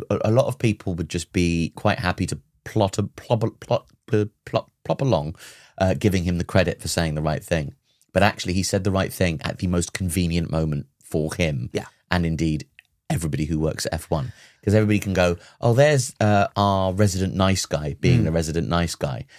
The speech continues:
Speaker 1: completely ineffectually and without any actual real world s-, uh, circumstances or, uh, things that are going to happen as a result of it.
Speaker 2: And obviously Red Bull, Max Checo. Um, Red Bull revealed their car upside down in a nightclub.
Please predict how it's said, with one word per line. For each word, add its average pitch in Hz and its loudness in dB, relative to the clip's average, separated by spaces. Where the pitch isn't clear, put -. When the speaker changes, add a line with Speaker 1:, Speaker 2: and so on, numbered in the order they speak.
Speaker 1:
completely 98 2
ineffectually 80 -2
and 85 -4
without 80 -2
any 82 0
actual - -6
real 82 2
world 78 0
s-, - -6
uh, 73 2
circumstances 76 -4
or, 71 -4
uh, 69 -6
things 73 -4
that 76 -4
are - -8
going 71 -2
to - -14
happen 69 -6
as 80 -6
a 69 -6
result 67 -6
of - -14
it. - -20
Speaker 2:
And 131 6
obviously 131 4
Red 117 6
Bull, 113 6
Max 107 0
Checo. 131 6
Um, 117 6
Red 139 6
Bull 131 8
revealed 135 6
their 127 4
car 143 0
upside 127 0
down 120 4
in 110 2
a 113 4
nightclub. 135 0